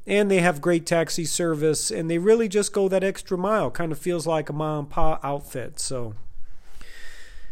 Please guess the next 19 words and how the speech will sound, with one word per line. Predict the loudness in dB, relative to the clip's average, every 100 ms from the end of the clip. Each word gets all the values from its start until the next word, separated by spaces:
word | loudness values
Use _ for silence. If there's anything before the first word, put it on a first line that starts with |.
| -4 -6
uh, | -6 -4 -4
if | -2 0
you're | 2 4
in, | 4 2 2 -2 -8 -12 -12 -12 -10 2
i-, | 2
if | 4 2 2
you're | 0
spending | 4 4 4 4
time | 4 4 4
in | 2
Nepal, | 4 10 12 12 10 2 -4 -8 -10 -14 -20 -20 -14 -10 4
Tamil, | 8 8 8 2 -2 -6
uh, | -4 -2
Tamil | 2 4 8 8 8 6
is | 2 2
worth | 4 2 2
a | 0
visit, | 2 2 2 -2 -2
yes. | 0 2 2 0 -6